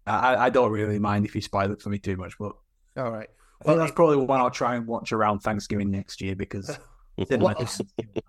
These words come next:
Speaker 2: what I'll say then is, is in that one, they followed your Scream rule.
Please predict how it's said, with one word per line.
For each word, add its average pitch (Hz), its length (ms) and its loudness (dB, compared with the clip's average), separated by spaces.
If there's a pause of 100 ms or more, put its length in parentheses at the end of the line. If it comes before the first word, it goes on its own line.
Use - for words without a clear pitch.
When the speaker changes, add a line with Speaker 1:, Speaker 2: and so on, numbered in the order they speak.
(440)
Speaker 2:
what 170 120 2
I'll 160 120 4
say 156 260 4
then 127 240 0
is, 117 280 -6 (140)
is 117 280 -6 (180)
in 135 180 0
that 151 200 6
one, 120 240 2
they 117 140 0
followed 113 460 -2
your 110 120 -2
Scream 104 420 -6
rule. 104 320 -6